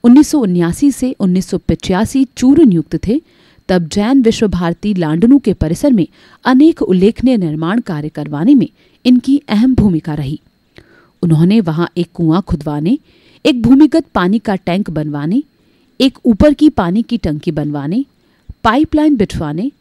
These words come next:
बिजली का वितरण करवाने और एक बिजली का जनरेटर लगवाने में अत्यंत महत्वपूर्ण भूमिका निभाई।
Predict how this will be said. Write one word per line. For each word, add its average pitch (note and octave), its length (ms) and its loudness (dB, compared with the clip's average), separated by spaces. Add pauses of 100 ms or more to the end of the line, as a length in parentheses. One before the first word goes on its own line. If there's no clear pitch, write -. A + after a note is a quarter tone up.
(220)
बिजली F#3+ 400 0
का D4 180 -4
वितरण E3 400 -6
करवाने D#3 500 -6 (320)
और B3 180 2
एक D4+ 160 -2
बिजली A3 300 -2
का D4 160 -4
जनरेटर G3 500 -4
लगवाने E3+ 460 0
में G3 120 0 (360)
अत्यंत D4+ 440 -2
महत्वपूर्ण G3 680 -4
भूमिका E3+ 460 -4
निभाई। E3 300 -8